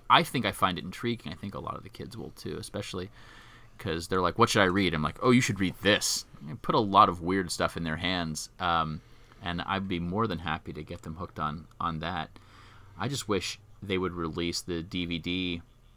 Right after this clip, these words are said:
in Region One so I could watch it without, uh, any kind of weird, weird scrambled stuff, 'cause apparently YouTube is, uh, not a big fan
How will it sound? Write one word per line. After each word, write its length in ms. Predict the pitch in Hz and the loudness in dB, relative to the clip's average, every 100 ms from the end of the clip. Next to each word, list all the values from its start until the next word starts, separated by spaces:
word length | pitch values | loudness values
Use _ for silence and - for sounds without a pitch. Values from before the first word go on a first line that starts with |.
| - - | -20 -10
in 160 | 101 92 | -8 -4
Region 360 | 101 92 87 | -2 -2 -4
One 420 | 82 117 76 78 - - | 0 2 2 -2 -8 -12
so 340 | - - 87 - | -10 -6 -4 -2
I 180 | 87 135 | 0 -2
could 180 | - | -4
watch 360 | 80 76 78 - | -2 2 2 2
it 140 | 82 - - | -4 -6 -12
without, 540 | - 101 - 90 92 - - - | -6 -6 -2 0 0 -2 -10 -12
uh, 280 | 98 98 98 | -10 -8 -8
any 160 | 104 104 | -8 -8
kind 200 | - 107 | -6 -4
of 180 | 101 101 | -6 -4
weird, 400 | 101 104 104 107 - - - - - - - | -2 2 0 -2 -10 -20 -20 -20 -20 -20 -2
weird 240 | 117 117 | 0 0
scrambled 640 | - - - 120 180 107 78 | -2 -4 0 2 2 0 0
stuff, 360 | - 73 - | -2 -2 -2
'cause 100 | - | -10
apparently 480 | 95 113 143 127 92 | -10 -6 -4 -2 -4
YouTube 440 | 90 143 - 87 85 | -2 -2 0 0 0
is, 200 | 85 92 | -2 0
uh, 200 | 87 - | 0 0
not 400 | 98 104 127 127 | 0 2 2 2
a 60 | |
big 320 | 113 120 120 110 | 0 2 0 0
fan 500 | 143 151 92 87 | -2 0 2 0